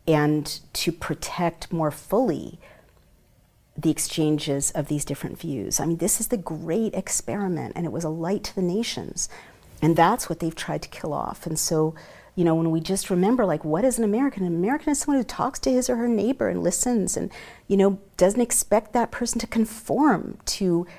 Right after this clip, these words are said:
their view or they'll rat them out to the thought police. Like, that's an American.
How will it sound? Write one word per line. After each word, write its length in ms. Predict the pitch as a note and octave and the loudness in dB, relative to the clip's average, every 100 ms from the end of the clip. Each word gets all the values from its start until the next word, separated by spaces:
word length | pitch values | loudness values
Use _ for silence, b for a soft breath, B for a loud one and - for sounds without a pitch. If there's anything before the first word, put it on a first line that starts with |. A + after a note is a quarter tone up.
| B | B
their 360 | D#3 F3 E3+ D#3+ | 2 6 6 4
view 480 | D#3 D#3+ D#3+ D3+ | 2 2 4 4
or 300 | C#3+ - D#3+ | 2 2 2
they'll 220 | D#3 D3+ D3+ | 2 2 2
rat 360 | D#3 D3 D#3 | 4 2 2
them 160 | E3 D3+ | 0 0
out 340 | D#3 C#3+ C#3 - | 0 -2 -2 -4
to 360 | - E3 C#3+ D#3 | -4 -2 -2 -2
the 100 | C#3+ | -4
thought 300 | - - - | -4 -4 -6
police. 420 | D3 C3 - - B B B | -8 -6 -4 -6 B B B
Like, 200 | - F3 | -4 0
that's 320 | G3 C#4 - | 0 2 0
an 60 | A3 | 0
American. 760 | G3 C#4 C4+ F3 - - - | 0 0 -2 -4 -10 -10 -10